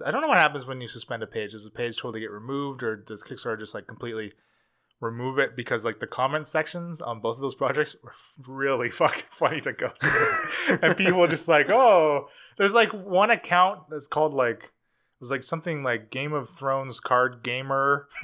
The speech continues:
Speaker 1: <laughs> Li-, like,
Speaker 2: He's
Speaker 1: like,
Speaker 2: like
Speaker 1: like, literally the title of the project with an er on the <laughs> end.
Speaker 2: Gamer.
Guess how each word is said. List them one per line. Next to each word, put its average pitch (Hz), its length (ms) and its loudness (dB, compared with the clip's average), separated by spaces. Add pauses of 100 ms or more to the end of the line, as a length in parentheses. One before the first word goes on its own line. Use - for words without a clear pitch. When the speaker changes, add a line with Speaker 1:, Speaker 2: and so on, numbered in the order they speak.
Speaker 1:
<laughs> 233 160 0
Li-, 254 200 6
like, 233 500 8
Speaker 2:
He's 240 260 8
Speaker 1:
like, 262 120 4
Speaker 2:
like 262 280 6
Speaker 1:
like, 240 180 6
literally 269 340 6
the 254 120 6
title 254 340 6
of 247 100 4
the 247 80 2
project 233 400 6
with 202 140 4
an 180 160 2
er 190 300 6
on 220 140 6
the 226 120 4 (400)
<laughs> - 220 -2
end. 185 120 2 (120)
Speaker 2:
Gamer. 170 840 6